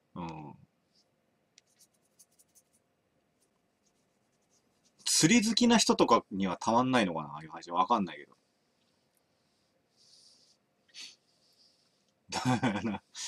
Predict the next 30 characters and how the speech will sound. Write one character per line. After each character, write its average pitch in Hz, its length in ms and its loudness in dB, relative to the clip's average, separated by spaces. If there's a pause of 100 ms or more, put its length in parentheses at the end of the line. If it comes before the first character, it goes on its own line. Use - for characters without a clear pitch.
(320)
釣 - 320 6
り 349 60 10
配 453 280 8
信 117 220 4
っ - 20 -2
て 101 100 0
あ 113 80 4
ん 202 100 2
ま 220 100 4
需 185 160 4
要 190 140 4
な 180 100 2
く 175 120 -2
な 151 160 -2
い？ 170 60 -14 (1040)
う 78 60 -18
ん。 78 300 -16 (3500)
<clears throat> 131 400 -2 (2250)
七 131 300 2
原 156 240 4
く 92 120 -6
ん、 87 120 -6
昨 - 120 -16
日 113 200 0
ツ 113 140 -4
イ 104 40 0
ー 101 40 -8
ト 107 100 -8
し - 120 -12
た。 - 100 -8